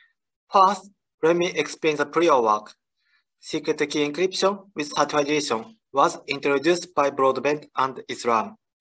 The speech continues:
in T C C twenty twenty. In this primitive, there is a certified deletion security in addition to the functionality of secret key encryption. This quantum primitive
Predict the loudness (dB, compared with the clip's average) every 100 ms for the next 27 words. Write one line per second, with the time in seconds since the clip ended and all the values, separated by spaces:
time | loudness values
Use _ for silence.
0 | -20 -16 -8 -8 -4 -4 -2 -4 -2 -4
1 | -4 -6 -4 -4 -2 -4 -8 -18 _ _
2 | _ _ _ _ _ -8 0 2 2 0
3 | 0 2 2 2 0 -12 _ _ _ -2
4 | 0 2 0 0 2 0 0 -2 -2 -2
5 | -6 -8 -6 -6 -6 -6 -8 _ _ _
6 | _ _ -2 0 0 2 2 0 0 0
7 | 0 0 0 0 0 0 2 2 0 -6
8 | -6 -6 -4 -4 -4 -4 -2 -2 -2 -2
9 | -6 -6 _ _ _ _ -20 _ _ _
10 | _ _ 0 2 2 0 2 0 0 -2
11 | -2 0 0 0